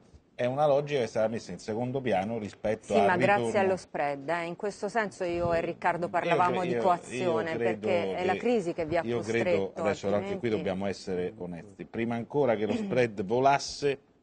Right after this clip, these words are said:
Speaker 1: per quello che riguarda il P D e la parte maggioritaria del P D, l'idea è stata sempre quella di costruire un meccanismo di governo che consentisse di fare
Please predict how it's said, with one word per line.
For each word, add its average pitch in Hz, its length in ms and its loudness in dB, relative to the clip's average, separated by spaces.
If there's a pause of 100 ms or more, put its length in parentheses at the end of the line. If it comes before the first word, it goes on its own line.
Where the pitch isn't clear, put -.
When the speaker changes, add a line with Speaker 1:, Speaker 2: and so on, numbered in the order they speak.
(140)
Speaker 1:
per 101 220 -4
quello 107 400 -2
che 87 220 -6 (120)
riguarda 95 500 4
il 90 60 -4
P 101 180 -6
D 90 280 -6
e 90 180 -6
la 90 140 -2
parte 104 460 0
maggioritaria 101 880 2
del 104 140 -2
P 120 160 -6
D, 110 260 -4 (460)
l'idea 107 540 2
è 95 60 0
stata 87 300 -8
sempre 98 440 -6
quella 101 320 -2
di 82 160 -8
costruire 131 840 0 (580)
un 123 200 -4
meccanismo 107 1040 -2
di 95 180 -8
governo 143 680 0
che 101 240 -8
consentisse 117 840 -6
di 92 120 -8
fare 85 400 2